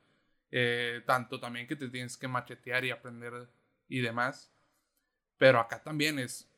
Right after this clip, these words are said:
a ver, pongo este libro, no voy a acabarlo hoy, o sea, porque una novela me la puedo acabar en un día.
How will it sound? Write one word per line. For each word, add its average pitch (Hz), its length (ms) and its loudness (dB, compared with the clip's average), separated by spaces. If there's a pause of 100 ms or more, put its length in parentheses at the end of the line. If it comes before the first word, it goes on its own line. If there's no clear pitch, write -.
a 127 120 -6
ver, 127 240 0 (680)
pongo 120 300 -4
este 156 180 -4
libro, 151 420 0 (340)
no 127 240 0
voy 139 120 4
a 185 40 4
acabarlo 135 480 -6
hoy, 175 160 -2
o 120 60 -12
sea, 123 160 -16
porque - 240 -20
una 135 100 0
novela 160 300 2
me 160 100 -6
la 120 120 -6
puedo 131 140 -8
acabar 127 280 -2
en 123 120 -8
un 123 120 -10
día. 143 240 -6